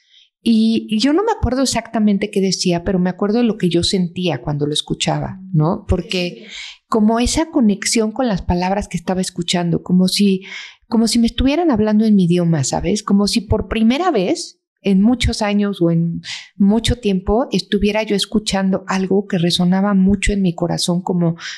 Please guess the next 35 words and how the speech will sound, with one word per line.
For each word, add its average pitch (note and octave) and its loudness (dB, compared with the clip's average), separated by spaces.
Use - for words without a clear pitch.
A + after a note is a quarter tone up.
como F#3+ 2
una A3 2
verdad F3+ -2
que F#3+ 0
yo F#3+ -2
conocía. F3+ -2
No A3+ 2
te D#4 -6
pu-, - -2
o G3+ 0
sea, G3+ -2
es G#3+ -4
como C4 0
difícil G#3 0
explicarlo. F3 -4
Entonces A3+ 0
lo A#3 2
empecé G#3+ 0
a A3 -2
percibir G#3+ -2
y F#3 -6
yo G3 0
decía, F#3+ -4
"Guau, G3+ -8
¿qué G#3+ -2
es G#3+ -2
esto? A#3 -2
¿No? E3+ 2
Esta A3 -4
es A#3 -2
una A3+ 2
sensación F#3+ -4
nueva F#3 -4
para E3 -2
mí". G3+ -4